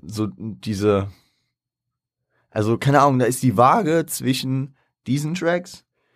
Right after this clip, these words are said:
und den komplett besinnlichen, langsamen, ruhigen Tracks wie Me, Myself and I, einunddreißigster Dezember und was auch immer, die alle nice sind, ja. Ich liebe das Album. Aber,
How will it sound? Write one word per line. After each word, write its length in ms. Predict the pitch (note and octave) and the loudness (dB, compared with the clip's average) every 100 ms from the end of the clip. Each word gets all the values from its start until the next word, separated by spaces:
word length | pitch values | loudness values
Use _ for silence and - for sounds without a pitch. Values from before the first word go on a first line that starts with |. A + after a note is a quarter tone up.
| _ _ - | _ _ -2
und 280 | B2+ C3 B2+ | 0 2 4
den 300 | B2 B2 - | 4 4 -2
komplett 720 | - B2 B2+ A#2 A2+ - - | 0 0 0 0 0 -4 -8
besinnlichen, 1080 | G#2+ F#2+ A2 B2 A2 G#2+ - A2 A2 A2+ - _ _ - | -6 -4 0 0 0 -4 -6 -4 -4 -8 -12 _ _ -4
langsamen, 760 | G2+ A2 A#2+ G#2+ A2+ G#2+ G#2+ | 2 4 4 4 4 2 0
ruhigen 340 | G2 A2 A2 G2 | 0 0 0 -2
Tracks 440 | A2 G#2 - - | 2 0 0 -8
wie 100 | G#2+ | -6
Me, 180 | G#2+ A2 | -4 -2
Myself 460 | G#2 - G2+ F#2+ | -4 0 -2 -2
and 100 | G2+ | -6
I, 460 | G2 G2+ G2+ G2+ G#2 | -4 -2 -2 -2 -4
einunddreißigster 800 | - G#2 G#2 G2+ G2+ G#2 F#2+ G2+ | -4 -4 -2 -2 -2 -4 -8 -6
Dezember 480 | F#2+ F#2 G#2+ G2+ G2 | -6 -2 -2 0 -2
und 160 | G2 F#2+ | -2 -2
was 220 | G2+ - | -4 -4
auch 120 | A2 | -8
immer, 260 | G#2 G#2 A#2 - _ | -4 -4 -4 -16 _
die 100 | - | -4
alle 200 | C#3+ D#3+ | 2 4
nice 360 | B2+ B2+ C3 C3 | 4 4 2 -2
sind, 220 | F#2+ - | -10 -4
ja. 320 | F2+ G#2+ B2 - | 2 2 2 -8
Ich 140 | - - | -14 -4
liebe 180 | B2 G#2 | -2 -2
das 160 | E2+ | -6
Album. 320 | - D#2+ F2+ - _ _ _ _ _ - | -10 -12 -16 -20 _ _ _ _ _ 0
Aber, 500 | G#2 G#2+ G#2+ - | 4 6 6 4